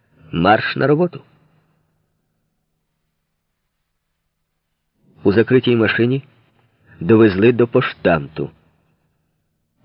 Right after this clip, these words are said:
Перекладач ще раз нагадав напутнє слово «веселуна» Пояснив, як потрапити на ринок.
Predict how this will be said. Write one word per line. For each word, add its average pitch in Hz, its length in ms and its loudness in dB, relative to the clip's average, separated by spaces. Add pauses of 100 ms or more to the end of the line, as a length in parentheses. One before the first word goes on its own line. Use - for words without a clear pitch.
(100)
Перекладач 113 720 2
ще - 360 0
раз 117 160 2
нагадав 107 500 0 (300)
напутнє 110 500 0
слово 101 460 0
«веселуна» 98 720 0 (1120)
Пояснив, 110 480 2
як 113 240 0
потрапити 104 680 -2
на 107 140 0
ринок. 78 460 -6